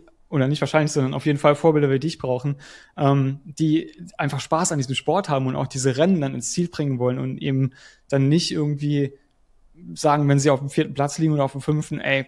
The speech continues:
okay, call it a day, ich gehe in zwei Wochen nochmal woanders irgendwie an den Start“ und so. Ähm, find ich persönlich super stark. Meine F-,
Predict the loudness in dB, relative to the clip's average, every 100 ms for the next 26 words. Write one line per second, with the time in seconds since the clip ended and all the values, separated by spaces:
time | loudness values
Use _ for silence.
0 | -6 -8 -2 0 2 2 2 2 2 4
1 | 2 0 0 0 0 -2 -2 0 -2 0
2 | 0 0 0 0 0 0 -2 -4 -2 -4
3 | -4 0 0 0 -2 -6 -2 -2 -2 -6
4 | -20 -20 -20 -4 0 2 0 -4 -8 -14
5 | -16 -4 0 2 0 2 2 2 -2 -2
6 | 0 2 2 2 -2 0 0 0 -8 -20